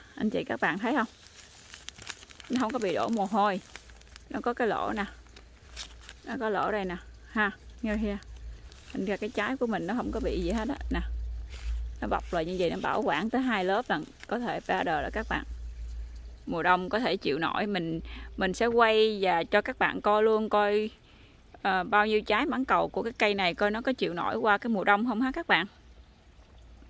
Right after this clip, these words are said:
Nè, các bạn thấy mình bịch không? Cây này sum xê trái nè. Cũng gần được hai chục trái đó các bạn. Hình như mười tám hay hai chục trái, mình quên không nhớ rõ nha các bạn.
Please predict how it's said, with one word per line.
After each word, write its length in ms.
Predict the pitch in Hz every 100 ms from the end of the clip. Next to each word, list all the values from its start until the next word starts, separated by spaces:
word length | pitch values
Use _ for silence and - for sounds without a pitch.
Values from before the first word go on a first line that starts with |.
| - - - -
Nè, 180 | 185 170
các 160 | 170 165
bạn 180 | 180
thấy 180 | 214 262
mình 200 | 233 170
bịch 100 | 185 -
không? 160 | 214 220 - - - -
Cây 100 | 190
này 160 | 185 180
sum 180 | 208 208
xê 240 | - 190
trái 300 | - 190 349
nè. 80 | 294 - - - - - - - - -
Cũng 220 | - 233
gần 480 | 233 185 185 185 185
được 220 | 180 180
hai 200 | - 247
chục 200 | 233 -
trái 180 | 240 254
đó 100 | 427
các 140 | 427 427
bạn. 220 | 190 - - - -
Hình 100 | -
như 80 | 226 226 214 - - - - -
mười 140 | 196
tám 380 | - 220 247 440
hay 100 | 381
hai 160 | 285 240
chục 160 | 220 -
trái, 220 | - 233 403
mình 200 | 262 175
quên 280 | 185 214 220
không 200 | 240 226
nhớ 160 | 220 254
rõ 260 | 214 - 330
nha 100 | 294
các 100 | -
bạn. 200 | 190 170